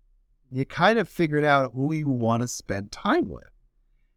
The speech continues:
And so if you're in your thirties and definitely in your forties, and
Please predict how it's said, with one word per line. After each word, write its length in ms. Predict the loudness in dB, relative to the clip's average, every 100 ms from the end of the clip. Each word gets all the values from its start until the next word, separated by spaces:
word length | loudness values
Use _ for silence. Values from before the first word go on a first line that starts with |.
| _ -4
And 240 | -4 -4
so 280 | -2 0 0
if 100 | -2
you're 240 | -2 -2
in 240 | 0 0 2
your 160 | 0
thirties 500 | -2 0 0 0 -2
and 160 | -6 0
definitely 540 | 0 0 -2 0 0
in 80 | 0
your 100 | -4
forties, 540 | -6 -6 -6 -8 -14 _ _ _ _ _ _ _
and 640 | -4 -2 -2 -4 -8 -16